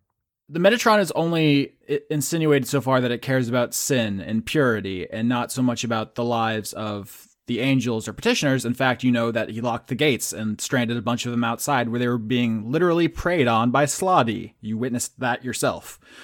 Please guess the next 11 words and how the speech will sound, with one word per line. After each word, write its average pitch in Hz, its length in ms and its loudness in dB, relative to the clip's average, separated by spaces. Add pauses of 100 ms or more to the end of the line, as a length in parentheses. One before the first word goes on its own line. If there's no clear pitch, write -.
(140)
So, 123 440 2 (760)
uh, 135 320 0
your 135 240 -2
pr-, - 180 -6
its 156 140 -4
priorities 165 560 4
are 127 60 0
very 127 260 4
clear 123 260 0
to 101 80 -4
you. 82 280 -10